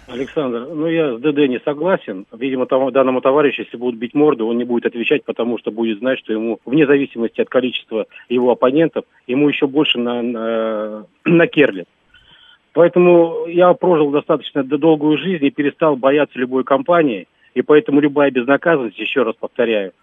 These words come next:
э, порождает дальнейшую жестокость и агрессию, о чем сказал сегодня непосредственно исполняющий обязанности президента Буркина-Фасо, который сказал: «Если раб не сопротивляется, его добива-, добивают до летального исхода». Поэтому, если говорить о том, что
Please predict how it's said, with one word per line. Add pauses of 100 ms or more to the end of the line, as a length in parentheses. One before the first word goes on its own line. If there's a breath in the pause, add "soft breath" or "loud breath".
(300 soft breath)
э,
порождает
дальнейшую
жестокость (200)
и
агрессию,
о
чем
сказал
сегодня
непосредственно
исполняющий
обязанности
президента
Буркина-Фасо, (280 soft breath)
который
сказал:
«Если
раб
не
сопротивляется,
его
добива-,
добивают (200 soft breath)
до
летального
исхода». (600 soft breath)
Поэтому, (160)
если
говорить
о
том,
что